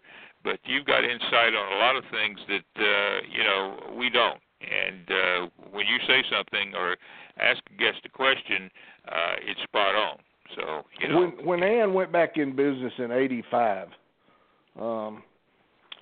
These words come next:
Speaker 2: she contacted me. I was working for Liberty National. I was looking for an out. I wasn't happy where I was, and she contacted me about, uh, coming on board and kinda running her office, doing the P R, you know,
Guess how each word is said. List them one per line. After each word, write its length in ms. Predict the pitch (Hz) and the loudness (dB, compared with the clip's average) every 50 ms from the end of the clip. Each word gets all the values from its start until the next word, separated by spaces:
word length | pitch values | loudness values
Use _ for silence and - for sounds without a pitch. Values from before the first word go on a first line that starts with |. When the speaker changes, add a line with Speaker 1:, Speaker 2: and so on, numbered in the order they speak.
| - - | -10 -10
Speaker 2:
she 80 | 156 | -6
contacted 600 | 143 - 156 143 143 139 147 139 131 127 131 120 123 | 0 2 4 4 4 4 2 2 2 0 -2 -6 -4
me. 160 | 127 123 123 | -2 2 4
I 100 | 127 127 | 4 4
was 160 | 127 127 117 | 4 2 0
working 300 | 127 127 127 117 123 110 | 0 0 -2 -2 -4 -4
for 120 | 113 120 | -2 0
Liberty 320 | 120 123 120 113 117 113 113 | 0 0 0 0 0 -2 -2
National. 520 | 110 113 113 113 117 113 - 113 110 104 | -2 0 0 0 -2 -2 -4 -4 -2 0
I 80 | 104 104 | 2 2
was 180 | 104 101 95 | 0 0 -2
looking 240 | 110 117 117 117 113 - | -4 -4 -4 -6 -6 -4
for 160 | - 110 107 104 | -2 0 2 4
an 60 | 104 | 4
out. 480 | 104 104 107 104 101 107 - - - - - _ _ - - - - - _ - | 6 6 6 6 4 2 0 -6 -14 -20 -20 _ _ -20 -20 -20 -20 -20 _ -6
I 120 | 82 95 | -4 -2
wasn't 320 | 101 107 113 117 113 107 104 | 0 2 2 2 2 2 2
happy 280 | 123 117 110 113 113 | 2 2 2 0 0
where 200 | 107 107 107 107 | 2 2 4 4
I 40 | 104 | 4
was, 360 | 104 107 113 110 107 107 101 98 | 4 4 4 4 4 2 2 -2
and 140 | 98 95 - - | -6 -8 -10 -6
she 60 | - | 0
contacted 640 | - 120 117 117 113 107 117 113 110 - 107 98 101 | 2 4 4 4 4 2 2 2 2 0 -6 -8 -6
me 180 | 107 110 110 | -4 -2 -2
about, 380 | 104 95 104 95 95 - - - - - - - - - - - - - - - - - _ _ _ _ _ - | 0 0 0 0 0 -2 -6 -12 -20 -20 -20 -20 -20 -20 -20 -20 -20 -20 -20 -20 -20 -20 _ _ _ _ _ 4
uh, 380 | 120 123 123 123 123 127 127 123 - | 6 6 8 8 6 6 4 2 2
coming 200 | 175 165 170 170 | 2 4 6 6
on 180 | 165 160 151 | 6 6 6
board 240 | 151 156 160 160 151 | 4 6 6 6 4
and 180 | 147 139 127 - | 2 0 0 2
kinda 200 | 160 156 147 139 | 2 4 4 4
running 260 | 139 143 147 147 143 | 6 6 4 4 4
her 220 | 139 139 139 135 | 4 4 6 6
office, 320 | 135 135 131 127 - 127 - - | 6 6 4 2 0 -4 -4 0
doing 200 | 143 143 139 139 | 2 4 4 4
the 60 | 139 | 2
P 240 | 113 135 147 143 135 | 0 2 2 4 4
R, 580 | 131 127 127 127 127 127 127 127 127 123 123 123 120 117 110 104 101 95 92 95 98 110 | 6 6 6 6 6 6 6 6 6 4 4 2 0 -4 -6 -8 -10 -14 -16 -16 -12 -10
you 120 | 127 120 | -8 -4
know, 320 | 117 113 107 104 104 101 | -2 -2 -2 -2 -2 -4